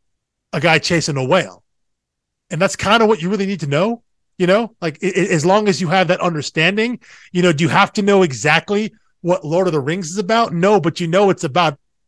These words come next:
a ring and a dark lord and a quest. Like, people know those things. And I think that's what they're tapping into. And that's the kind of thing that Wilson was talking about, are that these fundamental archetypes, these ideas that permeate through, that even if you don't know the story,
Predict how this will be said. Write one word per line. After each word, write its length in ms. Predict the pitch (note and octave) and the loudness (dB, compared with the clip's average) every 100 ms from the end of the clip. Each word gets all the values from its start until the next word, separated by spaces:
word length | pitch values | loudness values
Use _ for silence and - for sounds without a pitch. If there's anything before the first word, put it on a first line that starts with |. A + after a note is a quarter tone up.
| _ _ _ _ - | _ _ _ _ -10
a 40 | |
ring 540 | B2 C3+ A3 F#3 F#3 F#3 | -4 0 2 0 -2 -4
and 140 | C#3+ | -4
a 20 | |
dark 340 | A#2+ E3+ F3 C#3 | 0 2 2 0
lord 300 | F3 G3+ D#3 | 2 2 0
and 100 | B2+ | -4
a 40 | |
quest. 580 | - E3 G#3+ E3 - - | -6 0 0 0 -8 -10
Like, 180 | C#3+ C3+ | -10 -8
people 280 | A3 F#3 | -6 -4
know 220 | D3 F3+ A3 | 0 2 2
those 220 | C#3 A#2 | 0 -2
things. 320 | C#3+ G#2+ G2 _ - - | -8 -12 -18 _ -20 -8
And 100 | F#3+ | -2
I 40 | E3 | -2
think 300 | - F#3+ B2 | 0 -4 0
that's 320 | F3+ F#3 - | 0 0 -2
what 200 | F3 - | -2 -2
they're 140 | E3 | -4
tapping 420 | - E3+ D#3 D3 C3+ | -4 -6 -6 -8 -6
into. 520 | A3 A#3 C#3+ C3 B2 - - - | -6 -6 -4 -2 -4 -10 -20 -8
And 140 | F3 | 0
that's 180 | F3+ F#3 | 2 2
the 80 | F#3+ | 0
kind 200 | F#3+ F#3 | 0 0
of 120 | E3 | 0
thing 300 | - F3+ F3 | 0 -2 0
that 260 | D#3 D3 - | 0 -2 -4
Wilson 460 | B2 G#3 A#3 G3 | 0 0 0 -4
was 120 | D3 - | -4 -4
talking 320 | C#3 B2+ C#3 | -6 -6 -8
about, 340 | B2 A#2+ B2 _ - - E3+ | -4 -4 -6 _ -20 -14 -6
are 100 | C#3 | -4
that 160 | C#3+ | -2
these 240 | D#3+ E3 - | -2 -2 -2
fundamental 640 | F3+ F#3 F3+ E3+ E3+ D#3+ | -2 0 0 0 2 2
archetypes, 600 | C#3 D#3+ E3 C#3+ B2 - | 0 0 -4 -6 -8 -6
these 200 | D#3+ D3+ | -4 0
ideas 760 | D3 C#3 A#2 D#3+ E3 C3 A#2+ - - _ - | 0 0 -2 2 2 2 -4 -10 -14 _ -12
that 180 | D3 - | -12 -6
permeate 560 | E3 D#3+ D#3+ D3+ - | -2 0 0 -2 -2
through, 180 | E3+ E3+ | -2 0
that 120 | C#3+ | 0
even 180 | C#3+ F3+ | -2 -4
if 100 | F#3+ | -4
you 60 | D#3+ | 0
don't 220 | E3 F3 | 0 2
know 160 | E3+ D#3+ | 0 0
the 80 | |
story, 560 | C#3 - F3+ D#3+ C#3 A#2+ | -2 -2 0 2 0 -4